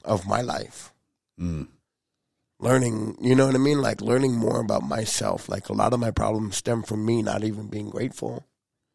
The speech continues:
Speaker 1: And I think about it now, like, in my active use and abuse, it was because I wasn't grateful for anything.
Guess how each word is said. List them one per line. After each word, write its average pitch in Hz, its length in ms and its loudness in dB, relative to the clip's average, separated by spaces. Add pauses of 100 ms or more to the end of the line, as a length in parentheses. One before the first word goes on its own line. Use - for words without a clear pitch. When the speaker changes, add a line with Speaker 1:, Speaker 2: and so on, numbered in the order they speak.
(760)
Speaker 1:
And 127 100 4
I 123 60 8
think 180 200 6
about 117 200 4
it 110 100 -2
now, 139 180 6
like, 101 240 0
in 110 100 -2
my 107 160 0
active 110 500 0
use 123 480 2 (400)
and 104 120 2
abuse, 123 540 4 (640)
it - 60 -10
was 95 140 -4
because 107 280 -4
I - 20 -4
wasn't 107 320 -4
grateful 113 300 -4
for - 160 -6
anything. - 380 -8